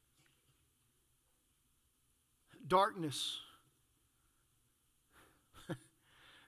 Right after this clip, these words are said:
Darkness can only last for a certain period of time. Because God, the God of light,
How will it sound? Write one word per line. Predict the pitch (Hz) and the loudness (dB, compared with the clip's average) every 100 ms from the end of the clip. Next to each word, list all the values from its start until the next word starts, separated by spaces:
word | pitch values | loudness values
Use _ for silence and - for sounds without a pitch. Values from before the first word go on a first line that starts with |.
| - 277 | -14 2
Darkness | 180 170 185 160 135 | 6 6 4 0 0
can | 160 | 2
only | 160 175 170 | 2 6 6
last | 156 151 135 131 - - - - - _ - - - - - | 8 4 2 -2 -6 -6 -10 -14 -20 _ -20 -20 -20 -20 -16
for | - 143 | -8 -2
a | |
certain | - 147 160 147 | 0 -2 -4 -8
period | - 165 151 147 | -4 2 4 4
of | 147 | 0
time. | - 131 123 - - - - - - - _ - _ _ _ _ _ _ _ _ _ _ _ _ _ _ _ _ _ _ _ _ _ _ _ _ | -4 -10 -12 -18 -20 -20 -20 -20 -20 -20 _ -20 _ _ _ _ _ _ _ _ _ _ _ _ _ _ _ _ _ _ _ _ _ _ _ _
Because | - 139 151 | -6 -2 0
God, | 139 160 139 123 - - - _ _ _ _ _ _ _ _ _ - | 4 4 4 -2 -14 -20 -20 _ _ _ _ _ _ _ _ _ -8
the | 165 | 0
God | 147 147 | 2 2
of | 135 | 2
light, | 147 143 135 175 | 0 0 -2 -12